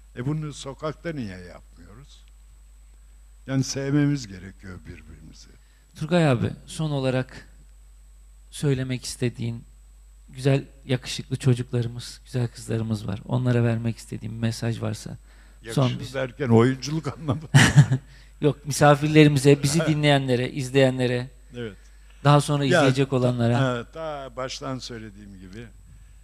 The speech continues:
Speaker 1: kendinizi sevin ya. Kendini seven, ülkesini de sever. Ve hiç kimse aslında birbirine yabancı değil.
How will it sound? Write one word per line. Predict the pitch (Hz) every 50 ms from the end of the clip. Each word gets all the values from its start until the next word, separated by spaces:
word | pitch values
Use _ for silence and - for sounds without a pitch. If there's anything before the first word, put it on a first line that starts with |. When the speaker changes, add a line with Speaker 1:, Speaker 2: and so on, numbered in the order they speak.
| - - - -
Speaker 1:
kendinizi | - 156 160 143 135 131 131 123 113 113 113 104
sevin | - - - 104 92 87 78 73
ya. | 73 73 71 73 - - - - - - - - - - - - - - - - - - - - -
Kendini | 123 127 131 135 143 151 165
seven, | 151 - 131 120 107 104 101 107 123 110 - - - - - - - -
ülkesini | 117 120 117 - 143 131 107 - 127 127 117
de | 107 92
sever. | - - 90 82 85 90 104 113 - - - - - - - - - - - - - - - - - - - - - - - - - - - - 127
Ve | 143 151 127
hiç | 123 180 170 -
kimse | - 175 165 135 147 147
aslında | 131 120 - - - 135 131 123 113
birbirine | 131 123 117 120 123 120 120 117
yabancı | 113 110 104 104 107 107 107 92 95 90 85
değil. | 92 92 85